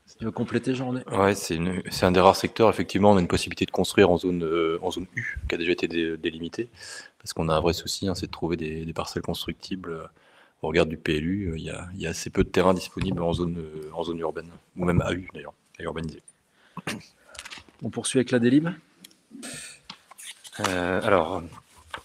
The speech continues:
Speaker 2: en considérant l'évolution des projets de Logicia, donc accepter l'évolution du projet et la cession à Logicia, donc des parcelles, à savoir, donc sur le site Jean vingt-trois, construction de cinq logements,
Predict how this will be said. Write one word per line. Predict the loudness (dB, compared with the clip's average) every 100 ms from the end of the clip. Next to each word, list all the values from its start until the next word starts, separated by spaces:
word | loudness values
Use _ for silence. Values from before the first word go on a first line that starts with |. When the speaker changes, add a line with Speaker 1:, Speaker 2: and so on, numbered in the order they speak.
| _ _ _ -20 -20 -20 -20 -20 _ -12
Speaker 2:
en | 0 2
considérant | 4 2 8 10 12 12
l'évolution | 10 6 2 2 0
des |
projets | 0 0 2 4
de |
Logicia, | 4 4 0 0 8 10 10
donc | 6 0
accepter | -4 0 2 8
l'évolution | 8 8 2 0 -2
du |
projet | -4 _ -2 -2 -2
et | -6
la |
cession | -6 -8 0 4
à |
Logicia, | 4 2 -4 2 4
donc | 4
des | 0
parcelles, | 0 0 2 2 2
à |
savoir, | 2 2 8 8
donc | 6 -2
sur | -2
le | -2
site | -2
Jean | 2 4
vingt-trois, | 4 0 -4 -4 -4 -20 -20 -20 -20 _ _
construction | -6 -4 -4 0
de | 0
cinq | 2 0 0
logements, | -2 0 4 8 8 8 4 -2